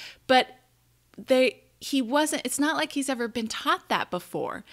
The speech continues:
He's using his understanding of numbers, his flexibility, his number sense, and applying it to a new situation that he's never seen before.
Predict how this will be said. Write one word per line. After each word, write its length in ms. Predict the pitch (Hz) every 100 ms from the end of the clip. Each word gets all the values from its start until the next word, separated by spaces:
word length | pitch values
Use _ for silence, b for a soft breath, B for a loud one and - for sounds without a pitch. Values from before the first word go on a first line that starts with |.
| B B
He's 300 | - 254 233
using 540 | 220 254 285 320 311
his 180 | 277 254
understanding 760 | 233 226 220 - 208 202 196
of 200 | - 170
numbers, 680 | 190 214 285 277 185 156 165
his 180 | 196 196
flexibility, 960 | - - 262 - 233 208 233 214 175 165
his 300 | 185 180 190
number 400 | 233 294 277 214
sense, 540 | - 165 143 - - B B B B -
and 120 | 220
applying 640 | - - 269 294 311 247
it 220 | 190 185 -
to 120 | 240
a 60 | 226
new 240 | 233 285
situation 840 | - 277 254 220 185 - 175 165 B B B -
that 120 | 208
he's 220 | 208 196
never 380 | 196 196 196 202
seen 360 | - 185 170 156
before. 540 | 156 - - -